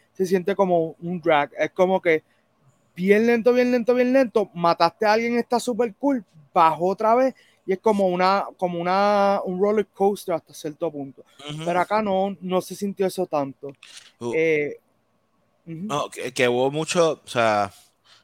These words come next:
Speaker 2: pasaban su escena, eh, slasher y eso, pero seguían buenos diálogos, o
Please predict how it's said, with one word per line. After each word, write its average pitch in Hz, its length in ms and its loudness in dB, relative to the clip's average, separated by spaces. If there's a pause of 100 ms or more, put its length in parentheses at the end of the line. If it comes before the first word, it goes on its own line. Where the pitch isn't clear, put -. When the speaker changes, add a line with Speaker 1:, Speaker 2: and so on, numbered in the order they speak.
(280)
Speaker 2:
pasaban 120 480 0
su - 200 -8
escena, 139 920 -4 (800)
eh, 110 220 -4
slasher 123 640 0
y 131 120 -4
eso, 127 440 -4 (480)
pero 127 200 2
seguían 131 640 -4
buenos 143 280 0
diálogos, 123 440 2
o 98 40 -8